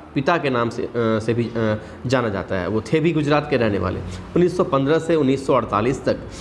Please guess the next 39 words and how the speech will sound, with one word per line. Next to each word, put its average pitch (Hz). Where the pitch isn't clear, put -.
भारतीय 127
राजनीति 120
पर 117
पूरी 156
तरह 127
वो 104
छाए 98
रहे। 82
उन्हें 190
एक 147
भारतीय, 147
अ, 135
उन्हें 190
एक 165
धार्मिक 147
कट्टरपंथी 156
के 160
द्वारा 123
तीस 147
जनवरी 131
उन्नीस 127
सौ 131
अड़तालीस 104
को 131
गोली 120
मार 95
दिया 90
गया। -
आप 120
में -
से 143
बहुत 120
सारे 143
जानते 104
भी 95
होंगे 87
इस -
बारे 76
में। -